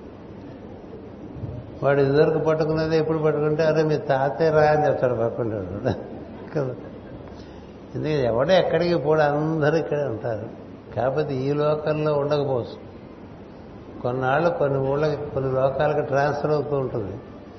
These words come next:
మళ్ళీ తిరిగి వచ్చేస్తూ ఉంటారు కదా.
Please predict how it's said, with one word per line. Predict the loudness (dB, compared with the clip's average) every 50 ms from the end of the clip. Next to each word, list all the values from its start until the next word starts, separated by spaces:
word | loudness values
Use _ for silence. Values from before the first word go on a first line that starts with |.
| -18 -18 -18 -18 -18 -14 -8 -4
మళ్ళీ | -2 0 0
తిరిగి | 0 0 0 0 4 4
వచ్చేస్తూ | 4 4 4 2 2 2 0 -2 -4 -6
ఉంటారు | -6 -6 -6 -10 -12 -16 -16 -18 -18 -18 -18 -18 -18 -18 -18 -18 -18 -18 -18 -18 -10 -6 -2
కదా. | 0 0 0 0 0 -4